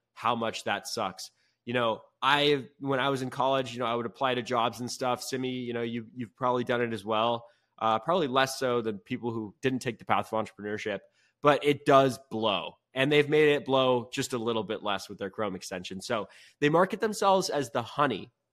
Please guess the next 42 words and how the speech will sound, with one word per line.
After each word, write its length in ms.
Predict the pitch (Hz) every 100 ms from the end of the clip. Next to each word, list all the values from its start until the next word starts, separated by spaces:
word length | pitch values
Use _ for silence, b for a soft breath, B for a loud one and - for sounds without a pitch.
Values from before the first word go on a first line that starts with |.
| _ _ _
for 680 | - 135 127 120 113 110 -
job 240 | 117 98
search. 380 | - - - -
So 120 | 113
Honey, 360 | 98 139 143 135
the, 200 | 113 104 - -
the 460 | 117 113 104 101 95 -
Chrome 220 | - 139
extension 440 | 135 143 135 135 123
for 240 | 107 95 -
shopping 440 | - 143 131 139 131
deals, 400 | 123 127 123 - b b
which 160 | 123 -
sold 240 | 127 123 _
for 140 | 113
four 300 | - - 147
billion 360 | 123 131 127 123
dollars 380 | 113 113 113 -
to 80 | -
PayPal, 480 | 110 110 110 110 b b _
they're 80 | 117
kind 200 | 165 180
of 60 |
modeling 460 | 123 113 117 123 123
their 120 | 113
company 380 | - 113 107 110
off 280 | 90 92 104
of 140 | 85
that. 320 | 85 90 131 - _ _ _ _
Um, 480 | 123 127 117 107 98 - _ -
but 120 | 170
yeah, 260 | 185 117
the, 180 | 113 127 104
the 100 | 117
real 300 | 127 139 185
kind 180 | 190 175
of 100 | 151
core 220 | - 151
use 220 | 131 151 -
case 260 | 120 110
is 160 | 117 113
this 140 | 107